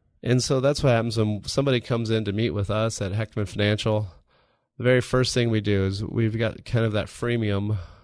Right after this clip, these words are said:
uh, style that a lot of, you know, apps and stuff use, is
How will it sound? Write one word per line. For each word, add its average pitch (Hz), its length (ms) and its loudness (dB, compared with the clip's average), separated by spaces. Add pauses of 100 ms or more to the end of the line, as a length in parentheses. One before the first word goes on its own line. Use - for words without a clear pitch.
(300)
uh, 92 280 0
style 101 460 0
that 101 120 2
a 98 40 2
lot 98 220 0
of, 92 220 -8 (140)
you 101 160 -6
know, 87 200 -4
apps 101 360 -2
and 104 100 -4
stuff - 260 -2
use, 95 360 -2
is 92 160 -10